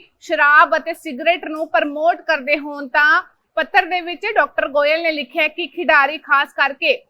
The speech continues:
ਕ੍ਰਿਕਟਰ, ਦੇਸ਼ ਦੀ ਨੌਜਵਾਨ ਆਬਾਦੀ ਲਈ ਰੋਲ ਮਾਡਲ ਹੁੰਦੇ ਨੇ। ਇਹ ਨੌਜਵਾਨਾਂ ਨੂੰ ਸਿਹਤਮੰਦ ਜੀਵਨ ਸ਼ੈਲੀ ਦੀ ਅਗਵਾਈ ਕਰਨ ਲਈ ਪ੍ਰੇਰਿਤ ਕਰ ਸਕਦੇ। ਹਾਲਾਂਕਿ ਇਹ ਬਦਕਿਸਮਤੀ ਹੈ ਕਿ ਮਹਾਨ ਖੇਡ ਸਿਤਾਰੇ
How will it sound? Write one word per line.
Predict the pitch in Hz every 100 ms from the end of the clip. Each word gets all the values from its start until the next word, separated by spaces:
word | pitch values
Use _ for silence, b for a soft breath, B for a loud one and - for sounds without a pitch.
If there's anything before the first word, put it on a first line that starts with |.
| _ _
ਕ੍ਰਿਕਟਰ, | 320 330 _ 415
ਦੇਸ਼ | 349 311 311 311
ਦੀ | 262 320
ਨੌਜਵਾਨ | 302 285 262 285 294 294 311
ਆਬਾਦੀ | 311 277 247 262 254 233 320
ਲਈ | 302 302
ਰੋਲ | 269 285 302
ਮਾਡਲ | 262 277 294
ਹੁੰਦੇ | 330 302 311 311
ਨੇ। | 311
ਇਹ | 415 269 285
ਨੌਜਵਾਨਾਂ | 294 269 269 277 277 294
ਨੂੰ | 294
ਸਿਹਤਮੰਦ | 302 294 339 294 285
ਜੀਵਨ | 262 254 277 294
ਸ਼ੈਲੀ | 285 302 262 294
ਦੀ | 269 302 339 _ b b
ਅਗਵਾਈ | 269 302 330
ਕਰਨ | 381 339 311
ਲਈ | 302 311
ਪ੍ਰੇਰਿਤ | 349 - 320 330 - -
ਕਰ | 302
ਸਕਦੇ। | 269 285 262 285
ਹਾਲਾਂਕਿ | 294 294 294 330 330
ਇਹ | 320 320 349 - b b
ਬਦਕਿਸਮਤੀ | 302 262 311 311 330 294 415 381
ਹੈ | 311 320
ਕਿ | 330 320 330
ਮਹਾਨ | 320 294 285 285 320
ਖੇਡ | - 320 302 339
ਸਿਤਾਰੇ | 349 294 269 262